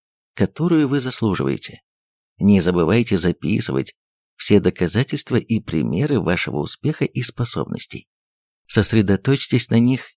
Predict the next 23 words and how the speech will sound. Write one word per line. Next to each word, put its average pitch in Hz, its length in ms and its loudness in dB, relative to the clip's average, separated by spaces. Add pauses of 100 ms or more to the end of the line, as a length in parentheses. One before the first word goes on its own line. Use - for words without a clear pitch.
(160)
эти 98 240 0
мысли 90 340 0
мимолетны, 67 600 -2 (520)
постарайтесь 175 600 -2
ухватиться 110 580 -2
за 98 100 4
них, 95 200 4
держать 101 520 2
в 101 80 -4
голове 139 320 2
как - 200 -6
можно 131 320 0
дольше 95 520 2 (380)
и 120 120 6
уделить 107 440 4
им 143 160 0
достаточно 123 680 -2
внимания. 87 600 -2 (720)
Это 98 260 2
трещины 123 800 0
в 90 60 0
вашей 85 340 -2
теории. 58 500 -6